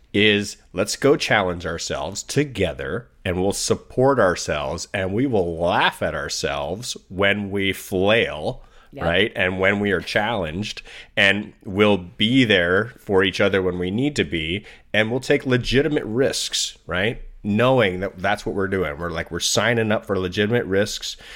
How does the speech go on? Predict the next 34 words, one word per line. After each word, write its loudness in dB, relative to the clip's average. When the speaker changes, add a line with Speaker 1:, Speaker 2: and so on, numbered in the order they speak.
Speaker 1:
and 4
it's -10
going 2
to 0
be 0
an 0
adventure. -6
And 0
when 4
we 2
come 0
out 2
the 2
other -4
side 0
of 0
it, -4
the 4
little 2
things -2
don't -2
bother 0
us -12
as -12
much, -14
right? -4
Because -2
we -10
went -4
and -10
challenged -2
ourselves 0
and -4
we -6